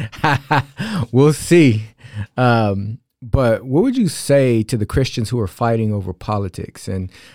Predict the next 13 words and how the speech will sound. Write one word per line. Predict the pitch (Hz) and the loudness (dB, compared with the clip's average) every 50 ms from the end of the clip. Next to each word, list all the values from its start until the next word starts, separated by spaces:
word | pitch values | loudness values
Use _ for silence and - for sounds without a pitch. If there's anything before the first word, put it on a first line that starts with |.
| - - | -10 -2
maybe | 110 117 123 131 | 0 0 2 2
we | 127 123 117 | 2 0 0
could | 123 - | -2 -2
talk | - 120 113 - | -2 -2 -2 -2
about | 113 110 104 104 | -2 -4 -4 -4
some | - 120 113 | -4 -4 -4
of | 107 | -2
the | 104 98 | -2 -2
major | 104 107 107 101 107 101 - | -2 -2 -2 -2 -4 -6 -6
issues | 104 107 104 - - 117 110 107 98 95 | -4 -6 -4 -4 -4 -2 -2 -2 -2 -2
that, | 107 98 95 92 - - 98 | -2 -2 -4 -4 -6 -8 -10
um, | 98 95 92 90 90 - - _ - 104 | -8 -8 -8 -8 -10 -12 -14 _ -8 -6
divide, | 113 104 87 104 110 107 107 107 110 110 117 131 131 | -4 -4 -2 0 0 2 2 2 0 0 -2 -4 -8